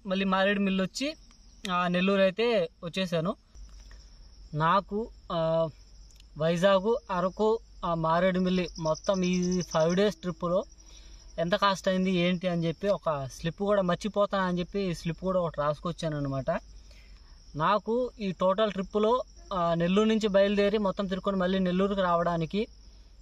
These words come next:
ఆ, రెండు వేల రెండు వందల యాభై కిలోమీటర్లు అయితే వచ్చింది.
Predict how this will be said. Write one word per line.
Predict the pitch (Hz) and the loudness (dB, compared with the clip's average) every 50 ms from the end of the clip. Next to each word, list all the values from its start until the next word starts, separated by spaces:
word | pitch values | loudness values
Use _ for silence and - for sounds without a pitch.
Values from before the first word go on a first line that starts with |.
| - - 165 160 | -20 -10 -6 -2
ఆ, | 165 165 160 165 - - - - - - - - - - 180 | 0 0 0 -2 -4 -8 -20 -20 -20 -20 -20 -20 -14 -12 -6
రెండు | 151 160 175 185 190 202 | -4 0 0 2 2 4
వేల | 202 208 208 208 202 202 202 202 202 196 | 4 6 6 6 6 6 6 6 6 4
రెండు | 180 185 185 190 190 | 4 4 2 2 4
వందల | 190 190 185 185 190 190 | 4 2 2 2 2 2
యాభై | 190 190 185 175 160 165 160 170 175 | 2 2 2 2 2 2 2 0 -2
కిలోమీటర్లు | 165 - 180 180 185 185 190 190 180 185 175 165 | -4 -2 0 2 2 2 2 0 0 0 0 0
అయితే | 160 151 160 | 0 0 0
వచ్చింది. | 165 160 143 - - 165 156 143 160 226 | -2 -2 -4 -4 -6 -4 -4 -4 -4 -6